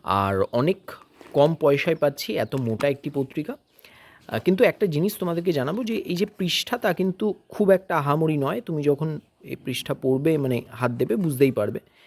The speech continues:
তো সেখানে একটা কস্ট কাটিং রয়েছে। আর বাদবাকি তোমাদেরকে বলবো যে ফন্ট, আহ, পড়াই যায়,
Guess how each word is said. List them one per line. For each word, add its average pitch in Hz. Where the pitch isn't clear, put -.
তো 117
সেখানে 165
একটা 127
কস্ট 123
কাটিং 123
রয়েছে। 120
আর 107
বাদবাকি 156
তোমাদেরকে 233
বলবো 240
যে 247
ফন্ট, 220
আহ, 196
পড়াই 214
যায়, 185